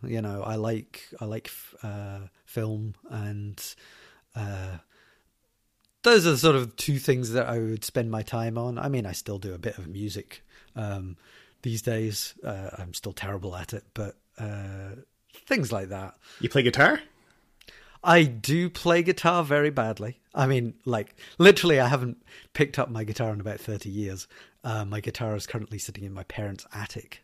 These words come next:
Speaker 1: Um, I say it's like, you know, a sort of, uh, Portrait of Dorian Gray type situation that it's keeping me young. Um, but,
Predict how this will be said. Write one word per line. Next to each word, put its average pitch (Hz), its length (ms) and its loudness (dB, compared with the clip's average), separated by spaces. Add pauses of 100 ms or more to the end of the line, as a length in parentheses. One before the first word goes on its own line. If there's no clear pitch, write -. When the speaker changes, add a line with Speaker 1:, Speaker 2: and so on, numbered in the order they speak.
Speaker 1:
Um, 101 300 -8
I 110 80 -6
say 117 300 -2
it's 107 200 -8
like, 101 220 -8
you 113 80 -6
know, 98 120 -12
a 98 40 -12
sort 110 220 -12 (520)
of, - 60 -6
uh, 113 140 -2
Portrait 123 420 4
of 101 80 -8
Dorian 104 400 -2
Gray 104 240 -4
type 101 380 -10 (160)
situation 110 680 -4
that 101 140 -12
it's 104 120 -14
keeping 113 300 -6
me 107 80 -8
young. 107 380 -6 (520)
Um, 123 680 2 (920)
but, - 640 0